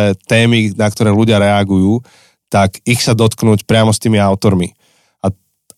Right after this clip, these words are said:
a vlastne na úvod zavolať teba, že by si to celé odštartoval a dal do nejakej perspektívy. A ty si s tým súhlasil, čo my sme veľmi radi. A zdá sa, že súhlasia aj tí tvoji prispievateľia.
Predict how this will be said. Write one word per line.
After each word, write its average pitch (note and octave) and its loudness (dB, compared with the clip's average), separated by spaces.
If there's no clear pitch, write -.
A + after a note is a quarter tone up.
a G2+ -2
vlastne B2+ 0
na C#3 2
úvod C#3 2
zavolať C3+ 0
teba, D#3 2
že C#3+ -2
by A#2+ 0
si B2 0
to B2 -2
celé B2+ 0
odštartoval B2 -2
a A#2 0
dal A2+ 2
do A2 0
nejakej A2 -2
perspektívy. G2 -6
A G2 0
ty - -4
si - -2
s - -6
tým G#2 -2
súhlasil, B2 0
čo - -4
my G2+ -2
sme G2+ -2
veľmi G2+ 2
radi. G2 0
A F#2+ 2
zdá F#2+ 0
sa, A2 -4
že G2+ 0
súhlasia G#2+ 0
aj G2 0
tí G2+ 0
tvoji A2+ 2
prispievateľia. G#2+ 0